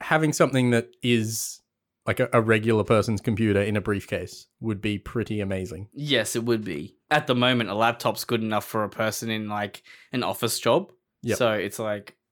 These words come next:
Speaker 2: that, that's made redundant. This is important. Something
Speaker 1: It
Speaker 2: of this size, if you're gonna make it this bulky, you're gonna put a full P C into a briefcase, it has to be for someone who's dedicated with, who needs it for a dedicated purpose,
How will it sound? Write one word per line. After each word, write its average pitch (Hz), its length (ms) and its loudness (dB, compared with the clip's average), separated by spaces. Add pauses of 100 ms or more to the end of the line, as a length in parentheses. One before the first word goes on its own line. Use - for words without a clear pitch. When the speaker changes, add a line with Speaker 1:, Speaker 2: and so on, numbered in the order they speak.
(120)
Speaker 2:
that, 117 280 0
that's 117 280 0
made 123 360 0
redundant. 113 420 -4
This 131 160 -4
is 135 120 -6
important. 113 560 -2 (400)
Something 175 340 4
Speaker 1:
It 160 40 6
Speaker 2:
of 123 120 -2
this 127 180 0
size, 135 500 2
if 131 120 -4
you're 151 60 -4
gonna 180 180 2
make 165 180 2
it 120 140 -4
this 120 160 0
bulky, 113 400 -2
you're - 120 -4
gonna 117 120 -4
put 123 140 -6
a 117 60 -2
full 120 200 -4
P 120 160 -2
C 117 220 0
into 117 240 -4
a 107 40 -8
briefcase, 120 680 -2 (420)
it 131 140 2
has 135 300 0
to 143 80 -8
be 139 140 0
for 139 120 -8
someone 120 280 -2
who's 117 220 -6
dedicated 110 600 -4
with, 113 300 -6
who 117 240 -4
needs 131 320 0
it 92 120 -8 (100)
for 113 260 -4
a 113 120 -4
dedicated 117 520 -2
purpose, 104 520 -4